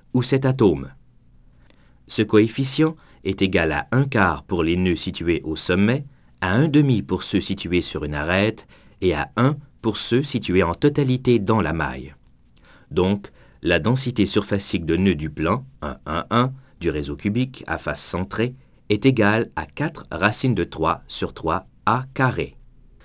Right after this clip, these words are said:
La même méthodologie s'applique pour déterminer la densité volumique de nœuds d'une maille.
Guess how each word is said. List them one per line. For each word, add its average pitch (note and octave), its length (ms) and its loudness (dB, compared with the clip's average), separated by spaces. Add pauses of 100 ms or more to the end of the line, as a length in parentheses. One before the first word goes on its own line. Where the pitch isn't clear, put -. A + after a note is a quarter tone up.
(540)
La F2 180 -2
même D#3+ 240 4
méthodologie G#2+ 760 4
s'applique A#2+ 440 -2
pour G2 180 2
déterminer G2 520 4
la E2 120 0
densité B2 480 0
volumique B2 560 4
de F2+ 140 4
nœuds G2 200 4
d'une E2+ 180 -2
maille. C#2+ 400 -6